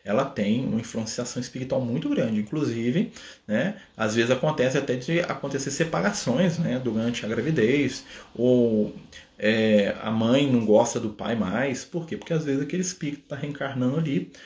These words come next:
é um espírito que tem um problema com a, com a figura paterna. Aquele, né, às vezes são espíritos que estão ali pra se amarem, pra se aprenderem, mas ainda não sabem, né? Então, assim, não quer dizer que tem que separar ou seguir a opinião do espírito desencarnado, não.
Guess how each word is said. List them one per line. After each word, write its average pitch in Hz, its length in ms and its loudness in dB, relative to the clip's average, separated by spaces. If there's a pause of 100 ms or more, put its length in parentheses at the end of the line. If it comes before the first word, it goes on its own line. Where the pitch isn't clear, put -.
(200)
é 208 80 2
um 202 120 4
espírito 170 520 2
que - 140 -10
tem 165 240 0
um 208 80 4
problema 180 460 0
com 262 180 -2
a, 277 120 -6
com - 60 -6
a 214 40 -2
figura 185 320 0
paterna. 165 440 0
Aquele, 139 360 -8 (360)
né, 120 120 0
às 175 160 4
vezes 151 200 2
são 180 120 2
espíritos 156 380 0
que - 40 -16
estão 175 140 0
ali 135 100 0
pra 123 300 2
se 120 340 -2
amarem, 156 480 2
pra - 140 -6
se - 100 -6
aprenderem, 185 440 0
mas 302 200 -2
ainda 285 260 0
não 320 120 -2
sabem, 196 500 -6 (420)
né? 190 340 0
Então, 156 180 0
assim, 160 220 -2
não 127 100 -2
quer 151 120 0
dizer 151 140 0
que 156 60 -4
tem 196 120 0
que 208 40 2
separar 220 440 2
ou 175 40 6
seguir 214 340 2
a 190 40 6
opinião 147 340 0
do 127 80 0
espírito - 300 -6
desencarnado, 104 600 -4
não. - 220 -10